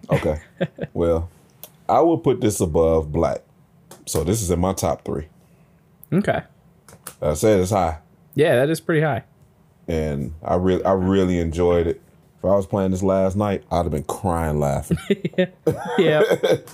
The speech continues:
Speaker 1: Like, everything would have been super funny in this game to me.
Speaker 2: <laughs> I think everybody would have been crying laughing on some of the stuff they <laughs> say.
Speaker 1: Dope. Yeah.
Speaker 2: Yeah, I think,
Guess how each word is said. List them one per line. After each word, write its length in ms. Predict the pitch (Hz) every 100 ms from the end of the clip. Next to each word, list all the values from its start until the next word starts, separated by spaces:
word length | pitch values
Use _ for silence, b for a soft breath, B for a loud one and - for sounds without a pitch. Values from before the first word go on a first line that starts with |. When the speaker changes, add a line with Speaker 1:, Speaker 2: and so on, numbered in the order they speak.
| -
Speaker 1:
Like, 260 | 95 90 -
everything 460 | 120 113 101 101 92
would 100 | 90
have 60 | 87
been 280 | 85 85
super 420 | 82 - 101 87 85
funny 320 | 87 82 80
in 80 | 76
this 140 | 78
game 300 | 76 73 76
to 100 | -
me. 180 | 71 - -
Speaker 2:
<laughs> 160 | - - - - - _ B B B B _
I 60 | 147
think 160 | 156
everybody 340 | 143 135 120 117
would 100 | 117
have 80 | 120
been 100 | 117
crying 280 | - 123 117
laughing 340 | 117 117 -
on 140 | 113 113
some 200 | 127 117
of 60 |
the 60 | 110
stuff 240 | - 110
they 100 | -
<laughs> 20 |
say. 460 | 131 - - - 247
Speaker 1:
Dope. 360 | - 82 71 - _ _ _ _
Yeah. 320 | - 80 73 78 - _ - _ _ -
Speaker 2:
Yeah, 180 | 196
I 60 | 196
think, 360 | 196 226 247